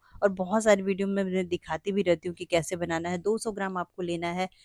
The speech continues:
अ, डार्क कंपाउंड किसी भी कंपनी का ले लीजिए, मैं मॉडी का यूज़ करती हूँ। उसमें हंड्रेड एमएल आपको व्हिपिंग क्रीम डाल देना है एकदम पिघली हुई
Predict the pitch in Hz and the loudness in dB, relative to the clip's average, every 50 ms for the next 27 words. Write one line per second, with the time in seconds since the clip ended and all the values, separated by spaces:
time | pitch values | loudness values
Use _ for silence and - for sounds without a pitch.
0 | _ _ _ _ - 180 175 170 165 175 170 175 - - 190 190 180 202 220 247 | _ _ _ _ 0 2 4 4 6 6 6 4 4 2 -2 0 0 0 -2 -2
1 | 247 - 202 180 - - 190 185 196 - 190 185 175 185 185 185 185 190 180 180 | -2 -2 -4 -4 -2 -4 -2 -2 -2 -2 -2 -2 -2 0 -2 -2 0 0 0 0
2 | 180 180 180 180 175 185 196 190 190 175 175 165 165 165 175 202 - 208 202 190 | 0 0 0 0 0 0 -2 0 0 0 2 2 2 4 2 4 4 4 4 6
3 | 185 175 - - 180 175 165 - 190 196 185 - - 208 196 202 208 208 233 240 | 4 2 2 2 2 2 4 2 0 0 0 -2 -2 2 4 4 6 8 8 8
4 | 220 214 196 202 196 185 175 - _ 208 190 180 180 170 - 202 196 190 - 190 | 8 6 6 6 4 4 4 2 _ -2 2 2 2 2 2 0 -2 -2 0 0
5 | 190 190 185 175 170 170 170 175 175 175 180 - - 196 185 185 180 208 208 208 | 0 0 2 4 4 4 6 4 4 4 2 2 2 0 0 2 4 2 2 2
6 | - _ 190 175 - 196 196 214 208 190 185 202 214 | 2 _ -2 2 4 4 6 8 8 8 8 6 6